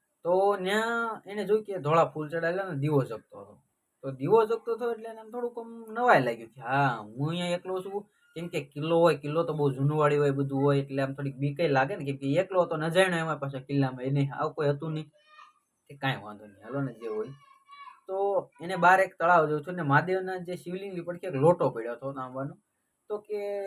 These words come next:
"કાંઈ નહીં, આવ્યો જ છું, જો મહાદેવનો મોટો ભગત છું, તો બહાર એક સરોવર છે, આપણે કુંડ જેવું છે, ત્યાંથી લાવીને મહાદેવને પાણી ચડાવી દો, એટલે મારી પૂજાય થઈ જાય," એમ. એટલે ત્યાંથી લોટો લઈને બહાર પાણી ભરવા જેવો ગયો. એટલે ત્યાં જોયું કે એક વ્યક્તિ જે હાઇટ બોડીમાં બહુ,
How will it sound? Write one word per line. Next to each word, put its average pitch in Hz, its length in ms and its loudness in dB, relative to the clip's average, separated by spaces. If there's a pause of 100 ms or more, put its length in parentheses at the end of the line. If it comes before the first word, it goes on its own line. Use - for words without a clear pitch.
(120)
"કાંઈ 165 460 -4
નહીં, 143 160 -2
આવ્યો 160 260 4
જ 143 140 -6
છું, 165 100 -4
જો 151 100 -2
મહાદેવનો 143 380 0
મોટો 139 240 0
ભગત 139 340 -4
છું, 143 80 -6
તો 139 100 -4
બહાર 143 200 4
એક 143 120 0
સરોવર 143 380 0
છે, 143 140 -10
આપણે 123 360 -6
કુંડ 156 320 -8
જેવું 123 300 -4
છે, 127 100 -10
ત્યાંથી 131 240 -8
લાવીને 131 240 -6
મહાદેવને 123 380 -8
પાણી 147 340 -4
ચડાવી 170 260 0
દો, 170 120 2
એટલે 147 280 4 (440)
મારી 170 160 2
પૂજાય 180 400 4
થઈ 131 160 -4
જાય," 120 180 -4
એમ. 113 140 -12 (640)
એટલે 185 280 4
ત્યાંથી 196 240 0
લોટો 185 340 4
લઈને 208 280 4
બહાર 190 240 4
પાણી 185 240 2
ભરવા 190 280 2
જેવો 175 300 2
ગયો. 147 360 -4 (140)
એટલે 196 260 -4
ત્યાં 185 220 -4
જોયું 175 260 0
કે 196 120 -10
એક 190 180 -14
વ્યક્તિ 185 600 -4
જે 156 180 -8
હાઇટ 151 480 -4
બોડીમાં 156 460 -4 (300)
બહુ, 143 440 0